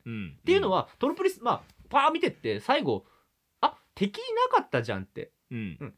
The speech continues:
Speaker 2: 敵は結局、まあ、その、バトラーはもう結局その、ただ魔女様のことだけを考えて、
Speaker 1: うん。うん。
Speaker 2: 魔女様のやり-、やりたいことっていうかさ、そこに忠実だっただけだから、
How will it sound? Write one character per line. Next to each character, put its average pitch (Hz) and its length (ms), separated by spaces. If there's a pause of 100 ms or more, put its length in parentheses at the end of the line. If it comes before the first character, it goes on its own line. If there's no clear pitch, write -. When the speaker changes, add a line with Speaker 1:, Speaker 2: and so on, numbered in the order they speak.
Speaker 2:
敵 262 260
は 415 100
結 370 200
局、 - 240
ま 185 380
あ、 - 20
そ 123 100
の、 101 60
バ 208 180
ト - 140
ラ 302 100
ー 165 40
は 117 140
も 151 140
う 139 60
結 - 220
局 269 180
そ 262 120
の、 208 280 (360)
た - 120
だ 381 100
魔 247 180
女 247 160
様 185 220
の 147 100
こ 147 120
と 190 80
だ 165 180
け 214 100
を 254 100
考 175 260
え 139 80
て、 90 280
Speaker 1:
う 110 40
ん。 107 40
う - 20
ん。 92 280
Speaker 2:
魔 202 160
女 285 100
様 254 220
の 175 140
や 180 120
り-、 330 220
や 190 160
り 277 80
た 320 160
い 311 80
こ 311 80
と - 80
っ - 80
て 160 60
い - 40
う - 40
か - 60
さ、 - 120
そ - 180
こ 359 440
に 403 120
忠 359 240
実 370 220
だ 381 60
っ - 80
た - 80
だ 151 160
け 233 60
だ 202 100
か 98 80
ら、 95 160